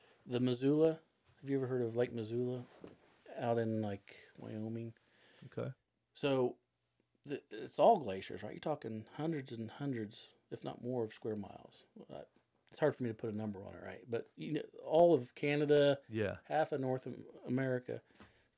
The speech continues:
Speaker 1: thousand feet of ice or five thousand feet of ice.
Speaker 2: Right.
Speaker 1: Well, eventually some of that starts to, chasms start to form, and then some of it melts. Well, there was, like, a lake the size of,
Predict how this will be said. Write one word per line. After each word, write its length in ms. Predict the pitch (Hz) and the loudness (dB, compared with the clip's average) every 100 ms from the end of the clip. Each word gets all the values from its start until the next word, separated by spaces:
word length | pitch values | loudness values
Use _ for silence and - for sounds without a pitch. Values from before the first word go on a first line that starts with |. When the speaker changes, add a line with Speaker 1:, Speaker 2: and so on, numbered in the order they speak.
| - _ _ _ _ | -14 _ _ _ _
Speaker 1:
thousand 380 | - 156 - 147 | -6 -6 -4 -6
feet 140 | 156 | -4
of 80 | 143 | -2
ice 320 | - - - - - | -4 -6 -16 -10 -4
or 120 | 113 | -2
five 260 | 131 131 | 0 -2
thousand 300 | - 107 101 | -2 -8 -8
feet 140 | 101 110 | -12 -14
of 80 | - | -14
ice. 120 | - | -4
Speaker 2:
Right. 280 | 104 120 143 - _ - - _ - - _ _ _ _ _ _ - | -2 -2 -4 -14 _ -20 -20 _ -20 -20 _ _ _ _ _ _ 2
Speaker 1:
Well, 140 | 147 | 4
eventually 420 | 139 208 240 156 139 | 6 4 4 2 2
some 200 | 160 170 | 2 4
of 60 | |
that 180 | 143 - - - | 4 2 -4 -16
starts 420 | - - 123 - | -4 2 2 0
to, 300 | - 123 113 - _ _ _ | -6 -4 -6 -10 _ _ _
chasms 440 | - 131 123 127 117 | 0 2 2 0 -2
start 260 | 123 113 | 0 0
to 60 | 113 | -2
form, 520 | - 110 107 113 135 | -6 -2 0 2 2
and 100 | 110 | 2
then 120 | 110 | 0
some 240 | 104 120 117 | -2 -2 0
of 100 | 110 | 0
it 80 | - | -2
melts. 420 | 107 110 120 - | -2 -2 -2 -4
Well, 100 | 135 | -2
there 160 | 127 135 | 4 6
was, 160 | 123 117 | 4 4
like, 180 | 117 | 2
a 60 | 110 | 2
lake 320 | 110 123 147 | 2 4 2
the 80 | 110 | -2
size 480 | - 117 113 120 113 | -4 -2 0 0 0
of, 400 | 107 107 104 | 0 0 -4